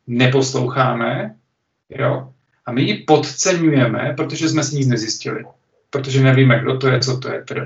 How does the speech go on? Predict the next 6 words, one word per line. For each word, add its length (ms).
A, 220
eh, 680
to 120
mě 140
napadlo, 680
jako, 560